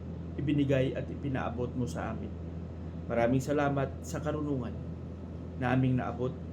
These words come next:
aming naangkin, at tulungan mo kaming magamit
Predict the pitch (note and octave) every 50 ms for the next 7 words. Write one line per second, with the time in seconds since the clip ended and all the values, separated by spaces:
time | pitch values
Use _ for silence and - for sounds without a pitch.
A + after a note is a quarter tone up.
0 | - - - - - - - - - - - - C3 C3 C3+ C3+ C3 B2+ B2+ B2+
1 | A#2+ A#2+ A2+ A#2+ A#2+ A#2+ A#2+ C3+ D3+ E3 D#3+ - - - - - - - - -
2 | - - - - - - - - C3+ - D#3+ D3+ D3+ D3 D3+ D3 C#3+ C#3+ C3 C3+
3 | C3+ C3+ C3+ C3+ C3+ C3+ C3 C#3+ C#3 C#3+ C#3+ C#3+